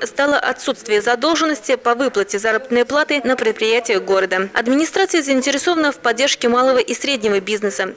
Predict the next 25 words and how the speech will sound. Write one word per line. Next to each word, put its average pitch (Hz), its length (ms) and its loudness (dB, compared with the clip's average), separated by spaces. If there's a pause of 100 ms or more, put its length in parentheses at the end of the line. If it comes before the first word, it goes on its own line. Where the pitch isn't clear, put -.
(140)
при 233 160 2
условии 302 380 2
активного 208 600 0
участия 247 520 0
самих 247 400 0
предпринимателей 254 560 0 (340)
во 247 80 -4
всевозможных 220 720 0
программах. 190 640 -2
Развитие 269 500 0
бизнеса 349 380 2
может 277 280 2
стать 302 260 -2
одной 247 300 0
из 254 80 -2
составляющих 262 800 0
успешной 240 480 0
экономики. 196 640 -2 (100)
Выявить 302 440 0
все - 260 -2
точки - 380 0
роста, 311 420 0
которыми 247 420 2
располагает 240 800 0
город. 196 400 0